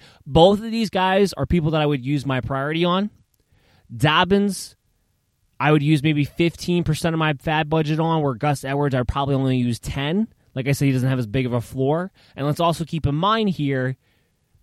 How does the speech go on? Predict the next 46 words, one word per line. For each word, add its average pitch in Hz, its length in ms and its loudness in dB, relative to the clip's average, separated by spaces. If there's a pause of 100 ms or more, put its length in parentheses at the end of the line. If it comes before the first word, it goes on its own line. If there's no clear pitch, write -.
they 165 120 4
could 185 160 2
be 196 80 2
one-week 175 400 0
rentals 170 380 -2
because 135 260 0
Mark 147 240 0
Ingram 151 240 -2
could 143 140 -4
be 151 80 2
back 143 300 -4
as 135 80 -8
soon 139 160 -4
as 113 100 -6
week 120 180 -10
ten. 117 320 -6 (1080)
And 147 160 0
then 156 200 0
we 147 120 -2
go 147 180 6
back 147 280 2
to 135 460 0 (260)
who 160 180 4
knows 151 240 2
who 151 80 2
the 135 80 2
running 139 240 2
back 113 220 -4
is. - 360 -18 (920)
Who 170 200 6
knows 156 280 4
who's 135 120 -4
gonna 147 160 0
get 139 120 -4
the - 60 -20
touches? - 560 -8 (720)
And 127 120 0
we 143 60 2
also 147 300 2
c-, - 140 -8
we 156 140 2
could 147 240 2
potentially 151 480 0
go 135 120 2
back 131 280 -2
to 135 260 0